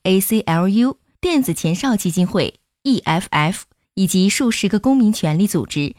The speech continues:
联合致函亚马逊C E O贝索斯 Jeff Bezos，呼吁停止向政府机构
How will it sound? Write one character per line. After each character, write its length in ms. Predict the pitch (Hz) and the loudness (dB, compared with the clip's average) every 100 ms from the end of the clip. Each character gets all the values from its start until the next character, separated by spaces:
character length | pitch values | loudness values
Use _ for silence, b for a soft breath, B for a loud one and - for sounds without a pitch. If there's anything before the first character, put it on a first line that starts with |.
| b | b
联 220 | 202 254 | 0 2
合 120 | - | 0
致 200 | 240 233 | -2 -2
函 220 | 202 160 | -2 0
亚 120 | 254 226 | 4 4
马 140 | 139 | 2
逊 240 | - 165 | 0 -2
C 180 | 147 202 | 0 2
E 80 | 196 | 2
O 340 | - 190 196 - | 2 0 0 -4
贝 180 | 311 254 | -2 -2
索 220 | - 143 | -2 -6
斯 320 | - 180 202 _ _ - | -2 0 -2 _ _ -6
Jeff 360 | 190 190 190 | 0 0 0
Bezos， 480 | 185 240 240 165 135 - _ _ _ | -4 -2 -2 -2 -4 -8 _ _ _
呼 220 | - 370 | 0 2
吁 80 | 294 | 2
停 200 | 220 285 | 2 2
止 220 | 185 135 | 0 0
向 220 | 190 185 | 0 0
政 180 | 320 247 | 0 -2
府 80 | 151 | -2
机 180 | - | -4
构 280 | 165 160 - | -2 -2 -2